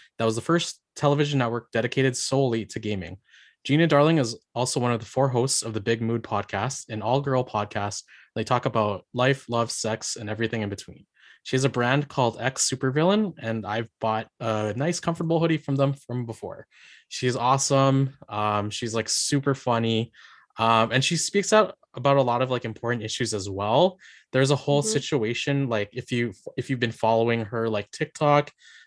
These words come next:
Speaker 1: she came up and opened up about her situation where a guy, like,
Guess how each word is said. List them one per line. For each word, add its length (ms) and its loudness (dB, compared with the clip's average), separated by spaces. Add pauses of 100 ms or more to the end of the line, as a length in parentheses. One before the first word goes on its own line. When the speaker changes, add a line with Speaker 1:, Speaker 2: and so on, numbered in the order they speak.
Speaker 1:
she 160 -6
came 280 2
up 220 2 (140)
and 160 -2
opened 300 -2
up 100 -2
about 240 -2
her 100 -6
situation 800 -6
where 240 -4
a 60 -6
guy, 240 -4
like, 280 -8